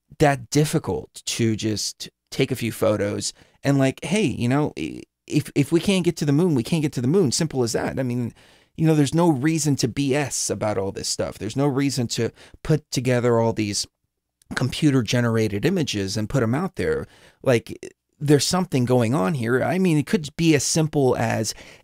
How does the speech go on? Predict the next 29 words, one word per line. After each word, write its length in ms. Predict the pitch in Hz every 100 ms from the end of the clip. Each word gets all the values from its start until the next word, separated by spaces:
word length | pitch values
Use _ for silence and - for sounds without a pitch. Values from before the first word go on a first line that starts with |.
| -
it's 200 | 143 143
a 60 |
huge 760 | 120 - 156 151 143 131 - -
money 540 | - 120 127 127 120 113
funneling, 920 | - - 120 117 107 110 101 101 95 -
um, 600 | 107 107 104 104 101 92 - - _ _ _ _ _ -
system 600 | - 190 - 107 113 - -
that 560 | 117 117 113 - - -
y-, 60 | 135
you 320 | 135 113 127
get 140 | 135
all 80 | 135
the 100 | 120
Black 380 | 101 123 117 -
Ops 520 | 120 117 - - - - _ _
projects 720 | - 120 110 117 110 - -
and, 260 | 113 107 110
and 220 | 117 107
budgets 580 | 127 120 - 101 - -
a-, 120 | 127 -
that 200 | 127 101
goes 280 | 127 117
through 240 | - 139 139
nasa. 560 | 113 107 - - 101 - - -
They 100 | -
say 200 | 120 147
that 120 | 135 127
they 120 | 117
spend 460 | - - 120 110